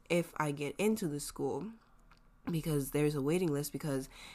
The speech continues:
everybody from my school is trying to switch over to that school, or everybody from all the schools are trying to switch over to that school because it's a better school. And so hopefully I get in. I think there might be a waiting list.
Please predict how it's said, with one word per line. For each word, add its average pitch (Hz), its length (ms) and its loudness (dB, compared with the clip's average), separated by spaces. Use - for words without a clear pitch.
everybody 180 540 6
from 180 160 2
my 165 180 4
school 143 300 0
is 143 100 0
trying 139 160 -2
to 139 60 -2
switch 151 280 -2
over 151 180 2
to - 180 -4
that 156 220 2
school, 131 380 -4
or 139 160 -2
everybody 165 360 4
from 151 260 -2
all 160 160 6
the 180 100 0
schools 143 300 -2
are 139 60 -4
trying 135 180 -4
to 139 60 -2
switch 143 240 -2
over 139 180 0
to 139 160 -8
that 143 220 0
school 139 220 -4
because 143 360 -4
it's 160 160 2
a 156 40 2
better 139 240 2
school. 143 500 0
And 170 180 4
so 160 500 4
hopefully 170 380 2
I 180 80 4
get 156 180 2
in. 143 320 -2
I 147 120 -2
think 147 340 -6
there 180 100 -2
might 175 240 -2
be 170 100 2
a 156 80 4
waiting 147 360 2
list. 143 420 -2